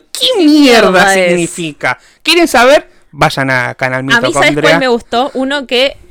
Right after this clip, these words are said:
Speaker 2: Nosotros le hicimos una pregunta a Euge y nos la respondió en un
Speaker 1: Es
Speaker 2: video.
Speaker 1: verdad.
Speaker 2: El de si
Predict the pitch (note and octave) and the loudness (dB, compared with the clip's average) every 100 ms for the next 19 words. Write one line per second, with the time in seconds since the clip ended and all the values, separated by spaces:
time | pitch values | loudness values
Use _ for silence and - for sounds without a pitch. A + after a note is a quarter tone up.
0 | - G3 A3+ G3 - A3+ C4+ A3+ G3 - | -16 -6 -2 -2 -4 -4 -2 -2 -2 -4
1 | C#4+ D4+ C4 A#3+ G3+ G3 G3+ G#3 G#3 A#3 | -8 -10 -8 -8 -8 -10 -10 -6 -6 -8
2 | C4+ A3 F3 F3 F3 F3 E3 E3 - F#3 | -10 -8 -8 -8 -4 -2 -2 -6 -10 -12
3 | F#3+ A3+ G#3+ - G3 B3 D4+ D#4+ A#2+ B2+ | -10 -10 -6 -6 -2 -2 0 0 0 -2
4 | D#3 - - G3+ G3 F#3+ G3 G#3+ G#3+ | -4 -6 -4 -4 -2 -4 -6 -10 -12